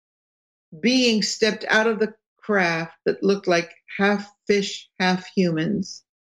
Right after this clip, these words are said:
and swam across the lake up, and then came up to them, walked out of the lake, and started to talk to them about, they were from Sirius.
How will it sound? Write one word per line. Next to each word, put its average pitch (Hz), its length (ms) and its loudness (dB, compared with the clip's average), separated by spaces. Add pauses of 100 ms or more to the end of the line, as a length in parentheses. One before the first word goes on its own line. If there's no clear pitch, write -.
(440)
and 196 240 4
swam 226 420 2
across 214 380 -2
the 190 120 0
lake 175 400 0 (600)
up, - 260 -2 (140)
and 185 160 4
then 180 160 2
came 202 280 2
up - 180 -2
to 202 80 2
them, 170 280 2
walked 175 600 0
out 185 160 2
of 175 140 -4
the 170 100 0
lake, 151 380 0 (280)
and 180 160 2
started 175 400 0
to 170 100 -12
talk 180 280 0
to 175 60 -8
them 156 180 -2
about, 151 360 0
they 156 80 2
were 151 140 -2
from 185 300 2
Sirius. 170 800 0